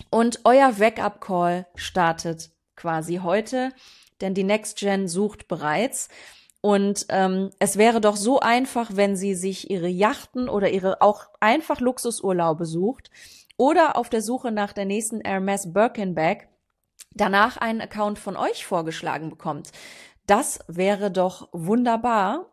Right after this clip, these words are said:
Und ich kann euch versprechen, das ist machbar, aber auch nur, wenn ihr startet. Und ich habe jetzt noch ein Goodie für alle, die den Podcast regelmäßig hören.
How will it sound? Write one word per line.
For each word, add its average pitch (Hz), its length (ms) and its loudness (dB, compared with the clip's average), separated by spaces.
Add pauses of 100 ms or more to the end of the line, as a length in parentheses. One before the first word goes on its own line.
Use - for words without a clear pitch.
Und 202 440 -2
ich - 160 -12
kann 269 160 0
euch 254 240 -4
versprechen, 196 640 -2 (120)
das 214 300 -2
ist - 180 -4
machbar, 214 560 -2
aber 190 160 0
auch - 140 -2
nur, 226 360 2
wenn 208 140 -4
ihr 208 80 -4
startet. - 560 -4 (500)
Und - 120 0
ich 202 120 2
habe 294 160 4
jetzt 330 140 -2
noch 285 160 2
ein 247 100 0
Goodie 269 320 6
für 302 200 2
alle, 240 220 4
die 208 160 -2
den 196 200 0
Podcast 262 540 -2
regelmäßig 202 640 -2
hören. 226 280 2